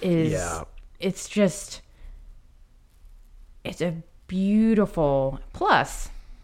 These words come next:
Speaker 1: one of my favorite actors is in it.
Speaker 2: Mm, how's that?
Speaker 1: Cary Elwes.
Speaker 2: Oh,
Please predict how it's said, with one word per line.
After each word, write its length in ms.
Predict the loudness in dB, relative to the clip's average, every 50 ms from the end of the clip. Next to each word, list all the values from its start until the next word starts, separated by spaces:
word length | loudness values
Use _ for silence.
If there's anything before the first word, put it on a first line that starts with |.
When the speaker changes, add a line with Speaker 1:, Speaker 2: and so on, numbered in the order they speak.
| -20 -20 -20 -20 -20 -20 -20 -20 -20 -20 -20 -20 -20 -20 -20 -20 -20 -20 -8 -4
Speaker 1:
one 100 | -2 0 0
of 60 | 0
my 160 | -2 -4 -8 -12 -10 -6
favorite 300 | -4 -4 -4 -4 -4 -4
actors 400 | -4 -6 -8 -6 -6 -4 -4 -4
is 160 | -4 -6 -6
in 140 | -6 -6 -4 -6
it. 140 | -6 -8 -10 -14 -12 _ -4
Speaker 2:
Mm, 360 | -2 -2 -2 -2 -4 -4 -4
how's 480 | -2 -2 0 0 0 0 0 -2 -2 -2
that? 540 | -2 0 0 0 0 0 0 -2 -4 -6 -8 -12 -20 -20 -20 -20 -20 -20 -20 -20 _ _ _ -20 -20 -20 -20 _ _ _ -16
Speaker 1:
Cary 380 | -12 -8 -8 -6 -4 -4 -4
Elwes. 580 | -4 -6 -6 -6 -6 -6 -6 -8 -8 -10 -14 -20 -20 _ _ _ -10 -10
Speaker 2:
Oh, 240 | -8 -8 -8 -10